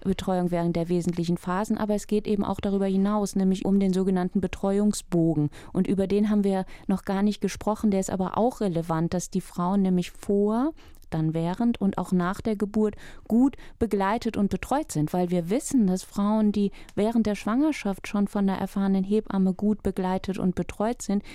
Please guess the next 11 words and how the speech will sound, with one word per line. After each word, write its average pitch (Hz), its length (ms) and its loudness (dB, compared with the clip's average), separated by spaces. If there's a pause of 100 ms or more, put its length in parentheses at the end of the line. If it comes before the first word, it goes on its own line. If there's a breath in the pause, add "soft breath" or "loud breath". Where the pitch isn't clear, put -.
(140 loud breath)
dass - 240 -2
die 240 300 2
auch 202 300 0 (280 loud breath)
besser 220 280 0
vorbereitet 170 800 -2
in 180 140 2
die 175 60 2
Geburt 208 460 0
kommen. 147 320 0
Und 175 200 -2
auch 175 140 -2